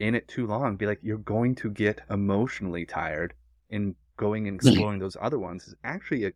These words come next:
Speaker 1: chance to rest because you experience them in a different way in that emotional physique of ours.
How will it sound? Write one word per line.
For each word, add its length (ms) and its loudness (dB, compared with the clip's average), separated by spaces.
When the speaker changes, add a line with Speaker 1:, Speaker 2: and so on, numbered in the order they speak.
Speaker 1:
chance 440 -4
to 160 -6
rest 440 2
because 400 -4
you 140 -6
experience 640 -6
them 280 0
in 120 -2
a 40 0
different 420 2
way 400 2
in 100 -2
that 160 0
emotional 760 0
physique 480 2
of 240 2
ours. 420 -2